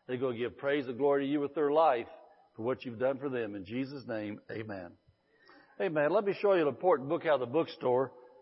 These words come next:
Every book in there is important. This is important tonight 'cause it's what I'm showing. Called Faith Food for Spring. Faith Food for Spring. It's bite-sized little nuggets for about three months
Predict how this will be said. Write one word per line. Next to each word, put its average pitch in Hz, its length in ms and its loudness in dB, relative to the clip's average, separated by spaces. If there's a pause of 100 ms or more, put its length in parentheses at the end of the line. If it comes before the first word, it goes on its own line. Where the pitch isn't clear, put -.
Every 160 180 0
book 160 240 -4
in 156 100 -2
there 117 120 -2
is 101 100 -10
important. 104 440 -6 (840)
This 139 160 -2
is - 80 -14
important 120 420 -6
tonight 131 200 -2
'cause 120 120 -8
it's - 80 -20
what 120 140 -2
I'm 117 100 -8
showing. 135 380 -6 (1000)
Called 156 240 6 (140)
Faith 190 240 2 (140)
Food 180 360 4 (440)
for 117 100 -6
Spring. 98 580 -4 (220)
Faith 147 200 0 (120)
Food 156 280 0
for 127 80 -8
Spring. 143 500 0 (380)
It's 143 160 -4
bite-sized 160 760 4 (160)
little 156 140 -8
nuggets 151 400 0
for 139 80 0
about 127 340 -2
three 156 180 0
months 151 320 -2